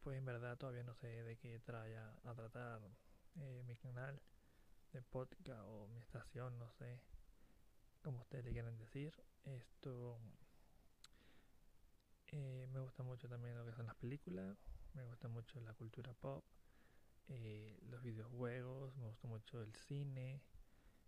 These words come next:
Probablemente puede ser que dé noticia de todo eso. Y en verdad, si les gusta, los invito a que se suscriban. Y pues, sin más nada que decir, esto fue la presentación mía. No sé qué tal le haya parecido a ustedes.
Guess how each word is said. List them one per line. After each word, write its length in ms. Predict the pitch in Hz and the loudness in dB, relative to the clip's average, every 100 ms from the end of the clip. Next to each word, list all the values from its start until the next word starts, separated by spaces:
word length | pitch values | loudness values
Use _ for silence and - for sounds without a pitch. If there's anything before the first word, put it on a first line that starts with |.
| - - | -14 2
Probablemente 520 | 135 127 131 131 139 | 6 8 6 4 0
puede 200 | - 127 | 0 2
ser 160 | 120 113 | 4 4
que 100 | 117 | 2
dé 120 | 117 | 2
noticia 400 | 117 - - 117 | 2 0 0 -2
de 80 | 110 | 0
todo 280 | 117 113 | 2 4
eso. 400 | 131 143 - 170 - - 175 | 2 0 -2 -2 -2 -6 0
Y 160 | 131 | 2
en 80 | 123 | 2
verdad, 400 | 120 113 113 117 135 | 2 2 0 0 0
si 40 | |
les 220 | 117 113 | 2 2
gusta, 540 | 117 123 - 156 170 - - - - - - - | 2 2 0 0 0 -2 -12 -14 -16 -16 -6 4
los 120 | 139 | 6
invito 300 | 127 135 151 | 6 4 2
a 20 | |
que 80 | 131 | 2
se 140 | 139 | 2
suscriban. 520 | 139 - 156 185 156 131 - - - - - - - | 0 2 4 6 4 0 -6 -6 -8 -10 -16 -8 0
Y 280 | 143 139 131 - | 2 2 0 -2
pues, 460 | 131 123 120 117 - - - - - - - - - - - | -2 0 -2 -4 -6 -10 -12 -14 -14 -16 -16 -18 -20 -8 2
sin 160 | 131 | 4
más 100 | 131 | 6
nada 240 | 139 151 135 | 6 6 4
que 100 | 143 | 4
decir, 360 | 135 - 151 | 4 4 2
esto 160 | 147 - | 2 0
fue 120 | 131 | 2
la 100 | 120 | 4
presentación 540 | 117 110 117 110 120 | 4 4 2 4 4
mía. 280 | 113 131 156 - - - - - | 4 4 0 -4 -12 -14 -14 -2
No 420 | 127 120 120 113 - | 0 2 2 -2 -2
sé 280 | 123 117 120 - - - - - - - - - | 2 2 0 -6 -14 -16 -16 -18 -18 -18 -16 -4
qué 440 | 160 143 127 123 - | 0 2 2 0 0
tal 260 | 120 107 107 | 2 2 2
le 60 | |
haya 120 | 110 110 | 2 2
parecido 460 | 117 113 120 120 | 0 0 2 0
a 60 | 113 | 0
ustedes. 460 | - 143 156 170 | 2 4 4 2